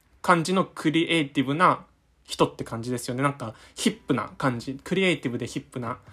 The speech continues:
感じの。だから、ネットで発表したりとか、なんか外にこうやってアウトプットすることによって、こう、自分を肯定できるような感じなんですけれども、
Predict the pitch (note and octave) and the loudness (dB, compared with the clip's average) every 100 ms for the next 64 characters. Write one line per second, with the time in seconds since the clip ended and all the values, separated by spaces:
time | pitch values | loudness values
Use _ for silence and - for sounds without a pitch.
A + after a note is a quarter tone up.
0 | - - - C3 A2+ B2 A2+ A#2 C3 C3+ | -20 -14 -4 -4 -4 -6 -6 -6 -4 -4
1 | - - B2+ A#2 - _ - F3+ - A#3+ | -2 2 2 0 -6 _ 0 2 4 4
2 | A#3 C#4 D4 - A#3 A3+ C4 A#3+ A#3 A3+ | 6 6 4 4 2 4 4 4 2 -2
3 | - C4+ C#4 A#3+ C3 - - _ - F#3 | 2 6 8 6 4 0 -16 _ -6 -2
4 | D#3 G3+ G3+ D3 F3+ F3 - - F#3 G3+ | -2 0 0 0 0 0 0 4 6 6
5 | A#3 A3 A#3 A#3 A3+ A3 A3+ A3+ A#3+ B3+ | 4 2 0 0 0 2 0 -2 -2 2
6 | B3 B3 B3 B3 B3 _ _ _ _ C#4 | 2 2 0 0 -2 _ _ _ _ 2
7 | D4 B3 D3+ - _ _ _ _ _ - | 4 4 0 -4 _ _ _ _ _ 0
8 | C#3+ C3 C3 C#3+ C#3 D#3+ D#3 D3 - D#3+ | 2 4 2 0 2 2 2 0 -2 0
9 | D#3 D#3 E3+ D#3 D3+ - G3 D#3 D3+ C#3+ | 0 0 0 0 -2 -6 0 4 4 2
10 | D3 G3 E3 B2+ - D3 D3 D#3+ D#3 C#3 | 2 4 4 2 -4 -4 -2 -2 -2 -4
11 | - - D3+ D3+ F3+ B3 D3 | -4 0 0 2 4 4 4